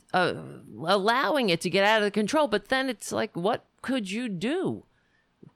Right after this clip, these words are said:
He was trying to tell this big orange baboon to shut the F up,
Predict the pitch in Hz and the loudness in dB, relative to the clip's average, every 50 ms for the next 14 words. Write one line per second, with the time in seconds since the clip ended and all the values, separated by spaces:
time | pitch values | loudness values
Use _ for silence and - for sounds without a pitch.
0 | _ _ _ _ _ - 208 247 240 226 247 240 196 160 - - - - 202 196 | _ _ _ _ _ -2 0 0 0 0 0 -2 -2 -2 -4 -8 -6 -2 0 2
1 | 214 202 220 320 302 247 196 170 151 127 117 123 - _ _ _ _ _ _ _ | 2 4 2 2 2 0 0 0 0 -2 -4 -6 -12 _ _ _ _ _ _ _
2 | _ _ - 233 254 190 180 196 214 247 240 226 220 226 208 160 151 139 - _ | _ _ -6 -4 -4 -2 0 0 2 2 2 2 2 0 0 0 -4 -6 -8 _
3 | _ - - 139 143 208 226 233 202 196 196 - _ _ _ _ _ - 196 220 | _ -18 -6 0 2 4 4 2 2 -2 -6 -8 _ _ _ _ _ 2 4 4
4 | 208 220 240 233 208 190 170 151 170 202 214 196 190 269 320 302 247 208 190 190 | 4 4 4 2 2 0 0 2 4 4 4 4 2 2 2 2 0 0 0 -2
5 | 180 - - - - 165 - - 233 226 202 - - - 233 233 240 247 - - | -2 -4 -8 -12 -20 -12 -8 -4 -4 -2 -2 -4 -4 -2 0 0 0 0 0 0
6 | 233 226 - 214 240 233 226 - 269 320 349 247 - - - | 0 2 4 4 2 2 2 0 0 2 2 0 0 -2 -8